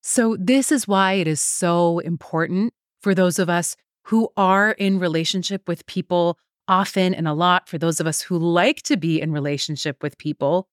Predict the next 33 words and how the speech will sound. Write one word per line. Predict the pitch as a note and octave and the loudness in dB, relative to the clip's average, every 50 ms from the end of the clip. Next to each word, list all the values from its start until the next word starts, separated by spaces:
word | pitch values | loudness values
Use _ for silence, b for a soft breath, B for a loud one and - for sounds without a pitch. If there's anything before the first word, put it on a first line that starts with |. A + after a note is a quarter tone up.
| _ _ _ _ _ _ - | _ _ _ _ _ _ -2
to | - A#3+ A#3+ | 2 2 2
really | A3 G#3+ A3+ B3 B3 B3+ B3+ C#4 D4 | 4 4 4 4 4 6 6 4 4
have | A#3 A3+ G#3 G3+ - | 2 0 -4 -4 -2
some | - - - F#3+ F3 F3+ F#3 | -2 0 2 2 4 2 2
sort | F3+ - - E3+ D#3+ - - | 2 0 -2 -2 -4 -4 -4
of | F#3 E3 - - | -8 -10 -10 -10
practice | - - - - D#3 D#3+ F#3+ - _ - A#3+ B3+ C#4 C#4+ C#4 - - - - _ _ _ _ _ _ _ _ _ _ _ | -14 -12 -6 -6 -4 -4 -4 -6 _ 0 0 2 2 2 0 -4 -6 -8 -10 _ _ _ _ _ _ _ _ _ _ _
that | G#3+ G3+ G3 - _ F#3 | -4 -4 -4 -4 _ -4
grounds | F3+ F#3 F#3 F3 F3 F3 F3 F3 - - | 0 2 2 4 4 2 2 0 -2 -2
and | - F#3+ F3 - | -4 -4 -2 -2
centers | - - C#3 C3 - C#3+ C3 C3 - | -4 -6 -8 -8 -6 -8 -8 -6 -8
us. | - - - - - - - - _ _ _ _ _ _ _ _ _ _ _ _ - | -8 -10 -10 -10 -10 -12 -12 -14 _ _ _ _ _ _ _ _ _ _ _ _ -2
So | - B3+ A3+ A#3+ | 0 2 2 2
for | A3 - - B3 | 0 -2 0 2
you, | B3 A3+ G3 A3 C4 C#4+ D4+ D#4 D4+ C4+ | 2 2 4 4 4 4 4 4 4 2
that | G#3 G#3+ G#3 - | 2 0 0 0
may | F#3+ F#3 F3+ F3 | -2 -2 -2 -2
be | E3 F3+ F3+ - - | -2 -2 -4 -4 -4
a | F3 | -4
walk | E3 D#3 D3+ D#3 - - | -4 -4 -4 -6 -6 -4
outside, | D#3 D3 - - - - G#3 A3 A#3 A3+ A3 G#3 F#3+ E3 D#3 D3+ - _ _ _ _ - | -6 -6 -4 -6 -6 -2 0 2 4 4 4 4 2 0 -2 -4 -8 _ _ _ _ -8
it | F3+ - | -6 -4
may | - F#3 F3+ E3+ | -2 -2 -2 -2
be | E3+ F3+ E3 | -2 -4 -2
dancing, | - A3+ A#3+ B3+ A#3+ A3 - - F#3 E3+ E3 D#3+ D#3 D3 - _ _ _ _ _ _ _ - | 0 0 2 2 2 0 -2 -2 -2 0 0 0 -2 -4 -6 _ _ _ _ _ _ _ -4
it | A#3+ A#3+ | -2 0
may | - G#3+ G#3 G3+ G3+ | 0 0 0 0 0
be | - F#3+ F#3 F#3 D#3+ - - | 0 -2 -2 -2 -4 -4 -2
gardening, | - G#3 G3+ B3 C4+ G#3 A3 G3 E3+ D3 D3 D#3 - - - _ _ _ _ _ _ _ _ _ | -2 0 2 2 2 2 2 0 0 0 -2 -6 -8 -10 -12 _ _ _ _ _ _ _ _ _
but | - A#3 A3+ | -2 -2 0
whatever | G#3 A#3+ A#3 A#3 A#3+ C#4 C#4 D#4 D#4 D#4 D#4 - - | 2 2 2 2 2 2 2 2 0 0 0 -2 -2
it | G#3 G3+ - - | -4 -4 -4 -2
is | G3 G#3+ G3 E3 D3+ C#3+ C#3 C#3+ - | -2 -2 0 0 -2 -4 -6 -8 -12